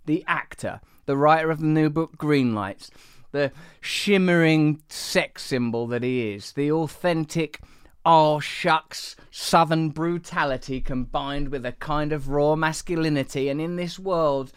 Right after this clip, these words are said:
of cookie-cut movie stars, he stands alone as a multi-dimensional, I would say, icon of deep, deep beauty and complexity, such as his character in Interstellar. We had a brilliant, brilliant conversation,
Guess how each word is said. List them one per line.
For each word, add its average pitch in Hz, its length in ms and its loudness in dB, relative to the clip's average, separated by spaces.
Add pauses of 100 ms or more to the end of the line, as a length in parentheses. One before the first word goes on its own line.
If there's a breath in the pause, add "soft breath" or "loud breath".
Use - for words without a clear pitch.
(180 loud breath)
of 139 240 -2
cookie-cut 190 760 -4
movie 160 440 0
stars, 123 600 -2
he 131 160 -4
stands 139 560 -4
alone 120 520 -2 (240 loud breath)
as 123 160 -4
a 123 60 0
multi-dimensional, 139 1500 -4 (480 soft breath)
I 131 160 0
would 127 140 -4
say, 120 240 -2
icon 127 360 -4
of 117 120 -8 (240)
deep, 156 260 -2
deep 147 220 -4
beauty 139 360 -4
and 131 140 -6
complexity, 131 580 -10
such 139 220 -8
as 131 100 -10
his 131 120 -12
character 147 400 -6
in 143 160 -4
Interstellar. 143 520 -2 (440 loud breath)
We 147 40 -4
had 135 80 -2
a 135 40 -2
brilliant, 147 400 2
brilliant 120 280 0
conversation, 120 720 0